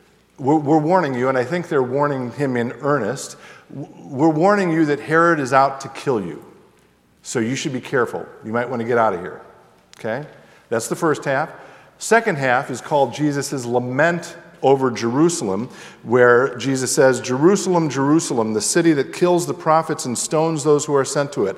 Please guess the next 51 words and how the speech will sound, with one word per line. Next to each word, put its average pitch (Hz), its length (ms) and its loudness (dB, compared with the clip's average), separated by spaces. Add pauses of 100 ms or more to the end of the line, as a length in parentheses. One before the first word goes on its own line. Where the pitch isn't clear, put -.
(340)
How 185 360 4
often 170 500 4
have 156 240 0
I 160 280 0
desired 151 840 2 (340)
to 131 120 -2
gather 160 380 6
your 147 140 0
children 175 420 0
together 165 380 2
as 147 140 2
a 135 60 2
hen 170 340 -2
gathers 156 460 2
her 151 100 0
brood 143 480 4
under 147 260 2
her 139 140 -2
wing." 131 300 -2
So 120 180 -4
a 110 60 0
beautiful 135 440 -4
feminine 135 500 -4
im-, 127 280 -6
im-, 135 140 -2
image 131 380 -2
of 104 140 -8
God 123 300 2
and 113 100 -2
of 101 80 -6
Jesus. 135 540 -4 (440)
Um, 117 520 2
"How 131 180 4
often 185 380 2
have 160 160 0
I 143 80 6
desired 143 540 2
to 135 40 -4
gather 147 380 2
your 127 160 0
children 185 400 0
together 165 360 2
as 127 160 0
a 113 120 2
hen 165 380 -2
gathers 151 420 0
her 131 100 -2
brood 147 380 2
under 143 320 -2
her 143 120 -2
wings, 113 520 -4